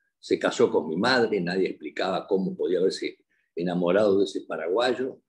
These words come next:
tan morocho y tan amarronado como sucede generalmente con estas cosas, y, este, me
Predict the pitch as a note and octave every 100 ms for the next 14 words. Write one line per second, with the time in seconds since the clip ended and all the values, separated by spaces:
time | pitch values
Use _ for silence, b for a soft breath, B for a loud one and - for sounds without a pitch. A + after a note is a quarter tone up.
0 | _ - F#2 E2+ D2+ E2+ F2+ G#2 A2+ -
1 | G#2 F#2 - - F#2+ F#2 F#2 F2 F2+ A2
2 | A#2 G#2 F2 - - - - - F#2+ -
3 | F#2+ D#2+ F#2 F2+ - - - - - C#2+
4 | - D#3 - B2+ - _ _ _ _ _
5 | _ F#3 A3+ A3+ - _ _ _ _ _
6 | B2 B2 - - A#2+ G#2+ G#2+ F#2+ F2+ D#2+
7 | - _ _ _ _ _ _ B2+ C#3 E3
8 | -